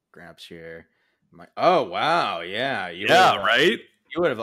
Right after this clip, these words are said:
Speaker 1: okay, yeah, there's a Bert Gummer. You would've definitely, like, fought, you would've, like, run around, and you'd be fighting Shriekers and shit, and then, <laughs> and then, uh, yeah, the model for Bert Gummer actually looks pretty good.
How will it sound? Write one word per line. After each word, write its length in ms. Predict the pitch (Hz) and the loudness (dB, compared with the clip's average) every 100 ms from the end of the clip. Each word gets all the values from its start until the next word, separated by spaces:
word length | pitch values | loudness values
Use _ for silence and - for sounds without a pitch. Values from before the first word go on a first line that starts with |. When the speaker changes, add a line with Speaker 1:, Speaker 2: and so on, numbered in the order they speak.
| - | -6
Speaker 1:
okay, 320 | 127 160 117 | -4 -4 -4
yeah, 140 | 101 | -4
there's 160 | 101 117 | -4 -6
a 80 | 110 | -8
Bert 300 | 90 85 - | -10 -12 -6
Gummer. 500 | 180 190 180 175 165 | -2 -2 -2 -4 -4
You 220 | 117 139 | -6 -6
would've 200 | 156 110 | -6 -6
definitely, 320 | 117 110 110 92 | -8 -10 -10 -14
like, 160 | 82 | -16
fought, 420 | - 117 110 101 - _ _ _ | -12 -2 -2 -2 -8 _ _ _
you 140 | 107 143 | -8 -4
would've, 280 | 131 113 | -4 -4
like, 400 | 104 95 87 - _ _ | -6 -8 -8 -12 _ _
run 220 | 110 110 95 | -12 -10 -8
around, 520 | 110 117 117 117 113 | -6 -6 -4 -6 -8
and 100 | 101 | -12
you'd 100 | 92 | -16
be 80 | 92 | -16
fighting 360 | - 104 82 | -12 -12 -12
Shriekers 840 | - - 139 131 123 123 120 123 107 | -14 -10 -10 -8 -8 -8 -6 -8 -12
and 120 | 110 | -14
shit, 480 | - - 113 113 110 _ _ _ _ | -12 -10 -10 -10 -12 _ _ _ _
and 120 | 98 | -16
then, 220 | 101 98 - - | -14 -14 -18 -16
<laughs> 1300 | 165 - - _ _ _ _ - _ _ - - 113 | -14 -14 -20 _ _ _ _ -20 _ _ -20 -20 -8
and 100 | 117 | -4
then, 300 | 120 117 113 | -2 -4 -4
uh, 280 | 107 101 98 | -6 -6 -2
yeah, 180 | 151 135 | -2 -2
the 120 | 135 | -4
model 320 | 135 170 415 | -4 -2 -2
for 120 | 208 | -4
Bert 220 | 160 175 127 | -4 -4 -4
Gummer 220 | 170 180 | -4 -2
actually 280 | 123 - 123 | -4 -6 -10
looks 120 | 120 | -10
pretty 180 | 147 135 | -14 -8
good. 280 | 156 127 | -6 -6